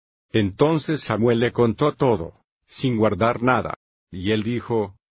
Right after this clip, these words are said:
"Es el Señor, deja que haga lo que le parezca bien". Y Samuel se hizo más viejo, y el Señor estaba con él, y ninguna de sus palabras quedó sin efecto.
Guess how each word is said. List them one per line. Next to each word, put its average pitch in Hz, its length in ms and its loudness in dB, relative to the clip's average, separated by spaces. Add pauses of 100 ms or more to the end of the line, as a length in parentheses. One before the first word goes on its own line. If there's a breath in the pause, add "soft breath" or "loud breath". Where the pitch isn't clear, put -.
"Es 117 220 0
el 117 140 0
Señor, 120 540 0 (220)
deja 139 460 2
que 123 180 -2
haga 117 240 0
lo 107 160 0
que 104 120 -4
le 104 120 0
parezca 113 480 -2
bien". 90 500 -2 (420)
Y 123 120 -2
Samuel 120 500 0
se 110 140 0
hizo 117 300 0
más 107 340 0
viejo, 131 540 -2 (240)
y 117 140 2
el 110 100 4
Señor 117 440 2
estaba 123 480 -2
con 113 240 0
él, 113 340 0 (220)
y 120 120 2
ninguna 113 520 2
de 98 120 0
sus - 240 -6
palabras 101 560 0
quedó 131 340 0
sin 113 220 -2
efecto. 113 500 -4